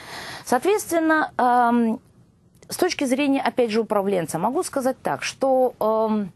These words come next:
в этот момент сотрудника самое главное выслушать. Выслушать и предложить ему описать эти идеи, а, более подробно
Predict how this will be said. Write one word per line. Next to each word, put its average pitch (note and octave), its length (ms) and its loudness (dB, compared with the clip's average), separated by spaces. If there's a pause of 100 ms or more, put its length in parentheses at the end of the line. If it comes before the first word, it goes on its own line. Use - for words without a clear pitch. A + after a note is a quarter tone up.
(100)
в G#3+ 140 -4
этот C#4+ 240 -2
момент C#4 580 0 (340)
сотрудника C#4+ 800 -2
самое C#4 520 0 (200)
главное A3 420 0
выслушать. - 640 -6 (400)
Выслушать D#4 840 -2
и E4 160 0
предложить C4+ 720 -2
ему C4+ 280 2
описать C4+ 460 -2
эти A3+ 320 -2
идеи, D4+ 480 -2 (420)
а, G#3 320 2
более B3+ 400 2
подробно C4+ 760 0